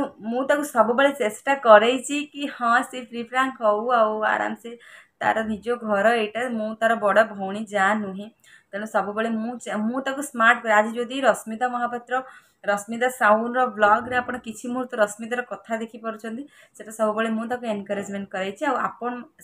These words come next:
ତାକୁ ଏନକରେଜ କରିବା ପାଇଁ ଆପଣମାନେ ମୋତେ ଢେର ସାରା ସ୍ନେହ ଶ୍ରଦ୍ଧା, ଭଲ ପାଇବା ଦେଇଛନ୍ତି, ପଜିଟିଭ କମେଣ୍ଟ ଦେଇଛନ୍ତି, ଯୋଉଟାକି ମୋତେ ବେଶୀ ବାଧ୍ୟ କଲା କି ହଁ, ରଶ୍ମିତା ଗୋଟେ କିଛି କରିବା ଉଚିତ, ତାଠି ବି କିଛି ଗୋଟେ ଅଛି କରିବା ପାଇଁ। ତ ସେଥିପାଇଁ ମୁଁ ଏଟାକୁ,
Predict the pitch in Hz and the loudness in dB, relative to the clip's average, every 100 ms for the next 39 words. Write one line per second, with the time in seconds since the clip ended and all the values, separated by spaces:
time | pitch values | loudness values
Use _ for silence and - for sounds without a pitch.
0 | - 208 208 - 302 277 277 302 311 294 | -6 -4 -4 4 6 6 4 2 2 2
1 | 277 285 294 277 233 233 226 226 226 208 | 4 4 4 0 0 -2 -4 -4 -6 -4
2 | 233 233 262 254 254 240 226 220 226 226 | -4 -2 -2 -2 -2 -10 -6 -4 0 0
3 | 226 226 226 220 220 233 254 214 196 214 | 0 -2 -2 -4 -8 -12 -4 -2 -2 -4
4 | 220 - 185 190 220 202 196 214 226 - | -12 -4 -4 -2 -6 -10 -14 -18 -20 -20
5 | - - _ 208 226 240 254 240 220 - | -20 -20 _ -8 -2 -2 0 -2 -4 -6
6 | 233 226 - 247 214 190 220 226 220 220 | -2 -2 -4 0 2 2 -2 0 2 0
7 | 247 226 226 185 180 180 - 220 220 214 | -2 -4 2 4 4 0 -4 0 0 0
8 | 214 214 - - 185 180 202 185 180 - | -6 -14 -20 -6 -4 0 0 0 -4 -14
9 | - 190 185 202 190 196 175 190 185 185 | -8 -6 -6 -8 -14 -18 -20 -14 -6 -4
10 | 196 - 202 180 170 165 - 269 - _ | -6 -10 -12 -8 -6 -6 -6 -12 -14 _
11 | - - _ 233 202 190 202 311 302 220 | -20 -20 _ -10 -10 -12 0 2 4 2
12 | 202 160 185 - | 0 -2 -2 0